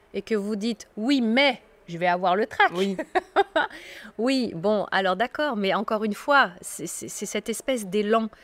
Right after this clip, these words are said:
Speaker 1: C'est-à-dire que si c'est vraiment votre place et que vous avez envie, la peur, le trac, tout ça,
Speaker 2: Ouais.
Speaker 1: ça passera après.
Speaker 2: C'est surmontable.
Speaker 1: Mais oui, bien
Speaker 2: Mm,
Speaker 1: sûr que
Speaker 2: mm.
Speaker 1: c'est surmontable. Tout s'apprend.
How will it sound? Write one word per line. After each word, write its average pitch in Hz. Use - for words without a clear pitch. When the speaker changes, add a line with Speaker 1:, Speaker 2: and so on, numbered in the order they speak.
Speaker 1:
C'est-à-dire 196
que 208
si -
c'est 226
vraiment 190
votre 247
place 220
et 196
que -
vous 170
avez 160
envie, 208
la 190
peur, 185
le 180
trac, 185
tout -
ça, 196
Speaker 2:
Ouais. 160
Speaker 1:
ça 196
passera 202
après. -
Speaker 2:
C'est -
surmontable. 170
Speaker 1:
Mais 247
oui, 571
bien 214
Speaker 2:
Mm, 254
Speaker 1:
sûr 330
que 202
Speaker 2:
mm. 175
Speaker 1:
c'est 208
surmontable. 214
Tout 285
s'apprend. 285